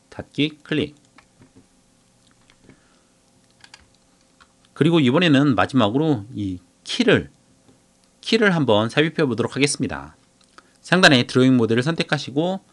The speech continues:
모델 추가를 클릭한 다음 저희가 삽입하고자 하는 키를 선택하시고 열기 클릭, 그리고 완료 복귀를 클릭합니다.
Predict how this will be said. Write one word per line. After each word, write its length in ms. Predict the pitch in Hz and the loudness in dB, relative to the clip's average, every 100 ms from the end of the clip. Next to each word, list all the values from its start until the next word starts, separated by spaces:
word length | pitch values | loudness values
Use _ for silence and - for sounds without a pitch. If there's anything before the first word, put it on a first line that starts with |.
| _ _ - | _ _ -6
모델 260 | 107 120 | -2 -2
추가를 480 | 113 110 104 139 175 | -2 -2 0 0 -2
클릭한 340 | - 180 - 120 | -4 -6 -4 -4
다음 400 | 87 131 135 98 _ _ _ _ _ _ - | 0 0 -2 -6 _ _ _ _ _ _ -8
저희가 260 | 104 98 | -6 -4
삽입하고자 640 | 101 160 165 - 160 120 | -2 -2 0 0 0 2
하는 280 | 98 127 139 139 | 2 2 -2 -4
키를 300 | 175 175 175 | -2 0 0
선택하시고 680 | 170 - - - - 156 | -4 -8 -10 -10 -4 -4
열기 460 | 131 82 85 139 - _ _ | -2 -6 -4 -4 -6 _ _
클릭, 320 | - 143 82 - _ _ _ _ _ _ | -6 -4 -4 -8 _ _ _ _ _ _
그리고 300 | - 92 123 | -14 -8 -2
완료 260 | 117 92 98 | 0 0 -4
복귀를 400 | 98 - 147 160 | -6 0 0 0
클릭합니다. 680 | 175 175 175 160 71 69 | -8 -8 -6 -6 -8 -12